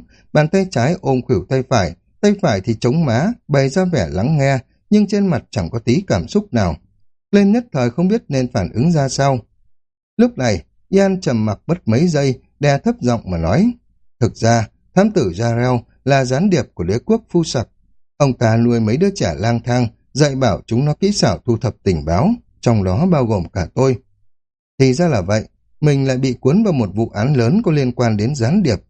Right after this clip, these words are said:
mẹ nó chứ." Lên dùng mình. Ian nhìn bàn trà nói tiếp, "Bọn tôi có ưu thế về mặt tuổi tác, thường sẽ không bị người ta chú ý, có thể thu thập được rất nhiều tình báo hữu dụng. Hai tuần trước,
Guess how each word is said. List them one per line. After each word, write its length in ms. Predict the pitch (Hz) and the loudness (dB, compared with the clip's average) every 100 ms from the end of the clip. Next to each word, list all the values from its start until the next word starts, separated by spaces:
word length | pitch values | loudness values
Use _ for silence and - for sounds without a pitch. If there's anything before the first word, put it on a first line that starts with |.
| _ - | _ -4
mẹ 220 | 101 104 - | 0 0 0
nó 140 | 117 | -2
chứ." 200 | - 208 - _ _ | 2 0 0 _ _
Lên 220 | 127 127 110 | 0 0 0
dùng 260 | 107 80 | -2 -2
mình. 240 | 95 90 76 _ _ - _ _ _ - | -2 -2 -6 _ _ -20 _ _ _ 2
Ian 280 | 185 190 | 2 4
nhìn 220 | 170 131 113 | 0 0 0
bàn 200 | 110 101 | -2 -2
trà 220 | 110 98 | -2 0
nói 200 | 95 123 | 0 -2
tiếp, 180 | 208 220 _ _ - | 0 -2 _ _ -4
"Bọn 220 | 120 110 - | -2 -2 0
tôi 180 | 110 | 0
có 100 | 104 | 0
ưu 200 | 131 123 107 | 2 0 0
thế 200 | 110 180 | 0 0
về 120 | 185 | 2
mặt 200 | 117 98 - | 0 -2 -2
tuổi 200 | 101 76 | -2 0
tác, 260 | 151 202 _ _ _ | -2 -2 _ _ _
thường 220 | 156 139 139 | 0 0 0
sẽ 120 | 202 | -2
không 180 | 196 175 | 0 0
bị 120 | 120 | 0
người 160 | 87 80 | -2 -2
ta 160 | 101 101 | -2 0
chú 220 | - 120 | 0 0
ý, 320 | 113 123 247 - _ - | 2 0 0 -4 _ -4
có 100 | 214 | 0
thể 180 | 147 | 2
thu 200 | 120 196 190 | 0 -2 0
thập 200 | 139 - | -4 -2
được 160 | 117 110 | -6 -2
rất 180 | 220 - | -4 0
nhiều 180 | 127 | -2
tình 280 | 117 113 85 | 0 -2 -2
báo 180 | 82 117 | -2 0
hữu 200 | 175 202 | 0 0
dụng. 220 | 147 123 - _ _ _ _ - | -2 -2 -6 _ _ _ _ -2
Hai 140 | 127 117 | 0 0
tuần 260 | 107 80 | 0 -4
trước, 220 | - 214 | 0 0